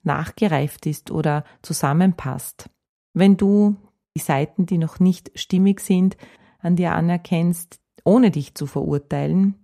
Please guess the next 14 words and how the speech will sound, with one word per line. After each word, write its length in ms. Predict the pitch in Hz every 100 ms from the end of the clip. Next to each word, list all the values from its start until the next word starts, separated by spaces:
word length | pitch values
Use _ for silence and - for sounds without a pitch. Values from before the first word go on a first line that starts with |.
| _ -
dann 320 | 143 156 185
kann 200 | - 175
Entwicklung 460 | 165 - 143 143 139
entstehen. 580 | 135 - 139 135 139 - _ _ _ _ _ _ _ _ _ _
Sie 180 | - 202
ist 140 | 196
auch 140 | 180
ein 120 | 214 190
Hinweis 420 | 180 165 165 -
darauf, 440 | 147 139 143 139
dass 200 | - 139
die 100 | -
innere 360 | - 175 175 160
Klarheit, 580 | - 143 143 143 135